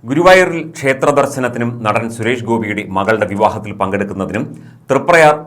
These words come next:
ക്ഷേത്ര ദർശനത്തിനുമായി പ്രധാനമന്ത്രി നരേന്ദ്രമോദി എറണാകുളം ഗസ്റ്റ് ഹൗസിൽ നിന്ന് ശ്രീകൃഷ്ണ കോളേജ് ഹെലിപാഡിൽ എത്തി. രാവിലെ ആറ് മുപ്പത്തിയൊന്നിന് യാത്ര തിരിച്ചാണ് അദ്ദേഹം അല്പസമയം മുൻപ്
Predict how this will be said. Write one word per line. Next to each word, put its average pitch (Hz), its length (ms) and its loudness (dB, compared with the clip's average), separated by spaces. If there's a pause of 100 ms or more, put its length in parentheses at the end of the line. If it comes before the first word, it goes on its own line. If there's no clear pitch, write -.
ക്ഷേത്ര 143 380 0
ദർശനത്തിനുമായി 117 680 -4
പ്രധാനമന്ത്രി 107 500 -4 (160)
നരേന്ദ്രമോദി 107 540 -2 (420)
എറണാകുളം 113 440 0 (140)
ഗസ്റ്റ് 107 220 -6
ഹൗസിൽ 113 280 -6
നിന്ന് 85 180 -8 (1200)
ശ്രീകൃഷ്ണ 156 400 0 (140)
കോളേജ് 113 380 0
ഹെലിപാഡിൽ 104 440 -2 (140)
എത്തി. - 160 -20 (440)
രാവിലെ 113 280 2 (160)
ആറ് 139 240 4
മുപ്പത്തിയൊന്നിന് 123 580 -2 (160)
യാത്ര 110 300 2
തിരിച്ചാണ് 110 360 -4 (100)
അദ്ദേഹം 95 260 -6 (200)
അല്പസമയം 117 520 -4
മുൻപ് 98 220 -8